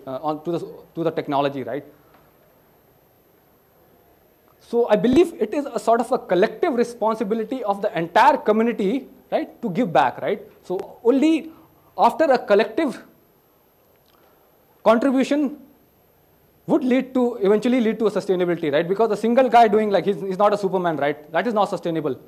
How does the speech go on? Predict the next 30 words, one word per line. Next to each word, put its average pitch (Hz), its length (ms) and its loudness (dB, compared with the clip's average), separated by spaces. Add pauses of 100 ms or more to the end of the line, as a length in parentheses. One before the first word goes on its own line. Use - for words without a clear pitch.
(160)
So, - 160 0 (400)
uh, 170 280 2 (300)
it 226 100 2
is 262 80 2
a 240 60 0
sort 226 160 4
of 202 60 0
a 196 40 -4
community 240 460 2
effort 277 420 0
which 202 160 -4
can 254 220 0
basically 208 300 -4
sustain 240 440 0
any 247 300 0
open 202 300 2
source 190 240 -4
project, 147 420 -6
right? 156 320 -8
That 196 160 0
is 269 80 -4
one 247 140 2
of 220 100 -2
the 220 100 2
reasons, 208 300 -2
like, 185 220 -4 (140)
it 190 120 -8
has 214 180 2
been 226 140 -2
around 196 200 0